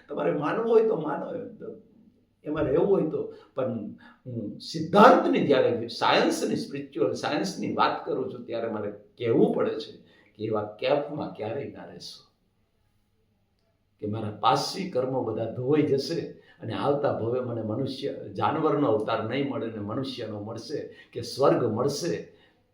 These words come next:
એ આશા બિલકુલ છોડી દેશો. બીજો એક એક્ઝામ્પલ આપું તમને. અગ્નિ સળગે છે, અગ્નિ સળગે છે ને હું એવી અગ્નિ પર શ્રદ્ધા રાખું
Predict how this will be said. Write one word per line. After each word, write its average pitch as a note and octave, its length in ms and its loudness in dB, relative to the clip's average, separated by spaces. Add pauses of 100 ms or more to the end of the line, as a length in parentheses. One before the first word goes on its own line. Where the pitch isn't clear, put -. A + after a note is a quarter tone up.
(220)
એ B2+ 160 0
આશા F#2 400 -6
બિલકુલ A2+ 500 -6
છોડી - 320 -16
દેશો. - 420 -18 (920)
બીજો B2+ 240 -2
એક G#2 200 0
એક્ઝામ્પલ B2 600 -4
આપું - 320 -8
તમને. - 320 -16 (680)
અગ્નિ C#4+ 400 10
સળગે G#3+ 480 10
છે, - 280 -8 (1400)
અગ્નિ E4 400 10
સળગે - 500 12
છે A#3 140 8
ને A3+ 60 4
હું A#3 200 8
એવી A#3+ 220 12
અગ્નિ A3+ 340 6
પર B3 140 4
શ્રદ્ધા - 640 6
રાખું - 400 4